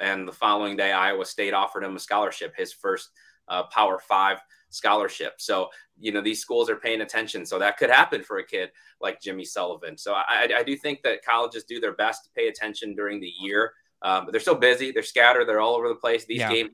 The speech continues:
Speaker 1: take place, they're on T V, they're, they're streamed, and, and they have significance. So I do think that,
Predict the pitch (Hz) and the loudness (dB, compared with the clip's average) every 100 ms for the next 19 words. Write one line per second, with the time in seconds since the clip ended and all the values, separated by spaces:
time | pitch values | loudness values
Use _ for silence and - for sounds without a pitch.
0 | - 113 - 107 107 - - _ _ 101 | -6 -6 -2 -2 -2 -6 -18 _ _ 0
1 | 95 110 110 120 113 120 113 101 104 98 | 2 0 -2 -8 -6 -4 -2 0 -2 0
2 | 95 - - 127 123 123 120 98 98 98 | -2 -2 -4 -2 0 -2 -4 -6 -6 -6
3 | 92 98 95 110 - 95 104 117 120 123 | -8 -6 -2 -2 -2 -6 -2 -4 -4 -6
4 | 120 - 98 95 110 107 104 98 98 | -6 -4 -4 -2 -4 -4 -8 -2 -2